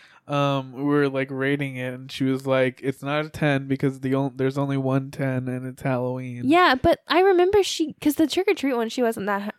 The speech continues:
Speaker 2: drunk, but I
Speaker 1: She
Speaker 2: remember
Speaker 1: was
Speaker 2: she was
Speaker 1: so drunk during the hal-, trick or treat one.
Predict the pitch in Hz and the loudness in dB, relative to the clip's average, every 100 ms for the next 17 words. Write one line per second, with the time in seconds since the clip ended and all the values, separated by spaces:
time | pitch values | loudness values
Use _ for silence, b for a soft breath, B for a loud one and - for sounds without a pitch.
0 | - 214 202 202 175 208 220 202 170 190 | -8 -4 -4 -2 0 2 4 4 6 4
1 | 175 - - - 165 170 165 165 165 160 | 4 -2 -8 0 4 4 4 2 2 2
2 | 160 160 151 151 160 151 123 - _ - | 0 0 0 0 2 0 -2 -12 _ -2
3 | 165 165 - 156 127 147 143 135 131 | -2 -2 -2 0 0 0 -2 -4 -8